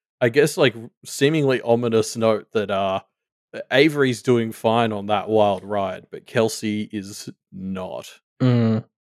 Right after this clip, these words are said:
Speaker 2: Yeah. Yeah. Um,
Speaker 1: And I, sorry, I mean, I suppose the other side of that is, um, uh, we, we talked a lot in, uh, uh,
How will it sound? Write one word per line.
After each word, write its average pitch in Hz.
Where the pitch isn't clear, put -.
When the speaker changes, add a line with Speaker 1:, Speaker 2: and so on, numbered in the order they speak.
Speaker 2:
Yeah. 110
Yeah. 101
Um, 101
Speaker 1:
And 123
I, -
sorry, 131
I 113
mean, 127
I -
suppose -
the 185
other 208
side 135
of 151
that 107
is, 98
um, 98
uh, 143
we, 139
we 156
talked 269
a 156
lot 131
in, 101
uh, 107
uh, 123